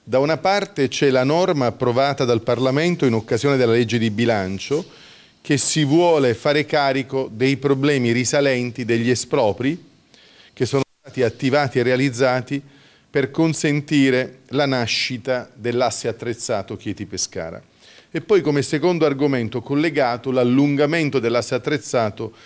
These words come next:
fino al porto di Pescara. Ci sono due finanziamenti, quattordici milioni di euro per il biennio ventitré ventiquattro per cominciare a definire gli espropri dell'asse attrezzato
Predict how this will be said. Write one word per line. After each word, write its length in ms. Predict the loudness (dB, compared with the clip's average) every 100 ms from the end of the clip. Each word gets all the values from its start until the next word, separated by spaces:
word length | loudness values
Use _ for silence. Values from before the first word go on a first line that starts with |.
| -20 _
fino 260 | -2 0
al 80 | 0
porto 320 | 0 -2 -2
di 140 | -6 -6
Pescara. 580 | -8 -8 -10 -12 -16 _ _ _ _ _ _ -12
Ci 120 | -4
sono 240 | -2 0 -2
due 560 | -4 -2 2 4 2
finanziamenti, 1080 | -2 -2 0 0 0 -2 0 -4 -6 -12 -18 -4
quattordici 880 | -4 -4 0 0 0 -4 -6 -4
milioni 400 | -4 0 0 0
di 100 | 0
euro 580 | 2 2 0 -2 -4 -8 _ _
per 160 | -2 0
il 100 | 0
biennio 540 | 2 2 0 -2 -4
ventitré 680 | -2 -2 -2 -6 -6 -2 0
ventiquattro 1040 | 0 -2 -4 -8 -4 -2 -2 -6 -8 -8 -8 -18 -20 _ -4
per 520 | 0 0 0 -6 -8
cominciare 880 | -2 2 2 0 0 0 2 2 2
a 60 | 0
definire 680 | 0 -2 -2 -2 0 0 -2
gli 120 | -2
espropri 560 | -2 -4 -2 0 0 -2
dell'asse 400 | 0 -2 -4 -8
attrezzato 760 | -8 -12 -8 -8 -8 -12